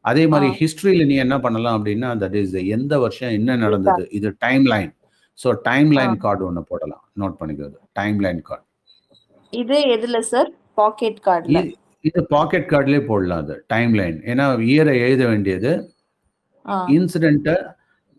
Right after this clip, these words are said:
Speaker 1: ரெண்டு பக்கம் எப்படி வேணா யூஸ் பண்ணலாம் இதுல. அதாவது
Speaker 2: எஸ்.
Speaker 1: இன்சிடென்ட்டை சொல்ல வேண்டியது, இயரை நீ சொல்லு.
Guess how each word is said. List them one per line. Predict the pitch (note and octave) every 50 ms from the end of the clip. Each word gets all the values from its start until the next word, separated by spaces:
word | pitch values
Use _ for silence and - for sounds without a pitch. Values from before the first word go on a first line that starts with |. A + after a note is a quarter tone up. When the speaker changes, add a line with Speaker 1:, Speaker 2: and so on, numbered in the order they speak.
| _ _
Speaker 1:
ரெண்டு | G2 G#2 G2+ B2 D3 E3 F3
பக்கம் | E3+ E3 D#3+ F3 D#3+ C#3+
எப்படி | C3 C3 C3 E3 E3
வேணா | D#3+ D#3 D#3+ D#3+ C#3+ C3+ C3
யூஸ் | - -
பண்ணலாம் | - G#2 F#2+ F2 D2+ C2+ - - _ _ _
இதுல. | G2 F#2 F2 E2 D#2 - - - - - - _ _ _ _ _ _ _ _
அதாவது | G#2+ G#2+ G#2+ A2+ A#2+ C3 C3+ D3+ D#3+ F3
Speaker 2:
எஸ். | G3+ G3+ G3+ - -
Speaker 1:
இன்சிடென்ட்டை | A#2 C#3 E3+ F3 F#3+ E3+ F3 D#3+ C#3+ C#3
சொல்ல | B2+ - B2+ B2+ C3 C3
வேண்டியது, | B2 A2+ A2+ A2 G#2+ G#2+ A#2+ D3+ F#3 - - - _ _
இயரை | C3 C3+ D3 D3 C#3 C3 A#2
நீ | A#2 A#2+ A#2
சொல்லு. | A#2 A2 G2 F2 D#2 D2 -